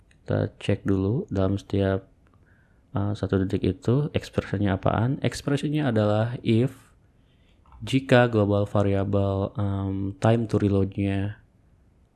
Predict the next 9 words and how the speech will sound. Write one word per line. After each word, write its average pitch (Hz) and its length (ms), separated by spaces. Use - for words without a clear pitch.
lebih 147 240
dari 104 160
nol 92 360
gitu 101 240
ya. - 40
Eh, 101 320
boleh 107 240
dong 104 320
dikurangin 92 800